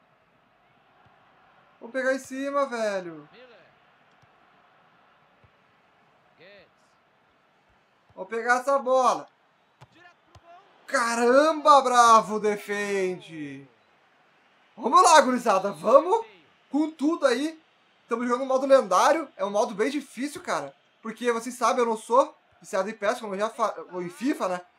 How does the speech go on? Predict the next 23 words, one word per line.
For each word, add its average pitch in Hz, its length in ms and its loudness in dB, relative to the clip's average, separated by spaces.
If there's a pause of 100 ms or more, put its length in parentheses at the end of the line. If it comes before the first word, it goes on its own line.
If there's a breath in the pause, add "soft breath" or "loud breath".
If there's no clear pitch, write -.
(160)
Como 190 180 -8
vocês, 208 440 -12 (260)
como 202 160 -8
eu 226 40 -2
já 226 100 -2
tinha 262 160 -4
falado 240 340 -2
antes, 254 380 -6 (580)
eu 170 60 -20
sou 214 180 -10
mais 220 220 -2
do 262 120 -10
pes, 226 540 -2 (640)
mas 240 180 -4
eu 277 100 2
gosto 262 260 0
do 294 120 -6
fifa 294 280 -12
também, 294 220 -2
eu 240 80 2
gosto 226 240 -6
dos 226 60 -18
dois. 220 420 -8